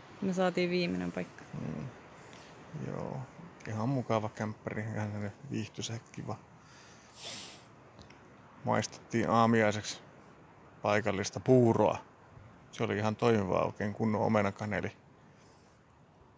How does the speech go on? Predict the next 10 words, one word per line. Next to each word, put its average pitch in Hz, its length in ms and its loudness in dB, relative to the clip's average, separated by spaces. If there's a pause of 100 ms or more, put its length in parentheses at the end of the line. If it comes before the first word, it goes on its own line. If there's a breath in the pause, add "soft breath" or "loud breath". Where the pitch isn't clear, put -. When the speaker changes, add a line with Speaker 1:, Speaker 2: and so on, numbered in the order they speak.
(180)
Speaker 2:
puuroa. 107 440 -4 (280)
Speaker 1:
Se - 120 -4
oli 170 220 0
aika 175 260 2
samanlaista 170 600 0
kuin 165 240 -2
ne 160 140 0 (140)
Eloveenan 165 960 0
ne 175 80 -2
pikapussit. 180 800 -8